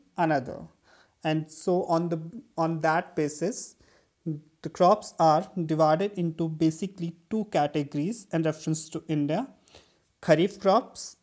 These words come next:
and Rabi crops. Kharif crops are the crops that are basically sown in rainy seasons because these kind of crops require a lot of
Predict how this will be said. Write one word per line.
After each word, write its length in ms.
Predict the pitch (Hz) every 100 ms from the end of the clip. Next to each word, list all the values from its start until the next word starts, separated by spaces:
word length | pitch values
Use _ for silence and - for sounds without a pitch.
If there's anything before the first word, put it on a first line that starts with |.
| -
and 220 | 170 226 - - - -
Rabi 340 | 156 139 139
crops. 560 | 139 139 - - - - _ _ _ _
Kharif 340 | - 190 226
crops 580 | 226 220 254 - - - _ -
are 80 | 170
the 120 | 170
crops 440 | 175 170 180 180
that 220 | - 160 165
are 80 | 156
basically 500 | 160 160 196 196 185
sown 380 | - 170 165 -
in 360 | 165 165 135 143
rainy 260 | 160 175 175
seasons 640 | 170 139 135 - - - - - _ 165
because 320 | 160 180 180
these 300 | 185 214 -
kind 240 | 185 170
of 140 | 165 -
crops 480 | 156 165 - - -
require 380 | 156 - 156 151
a 120 | 156 156 -
lot 560 | 151 147 156 170 - -
of 260 | 160 160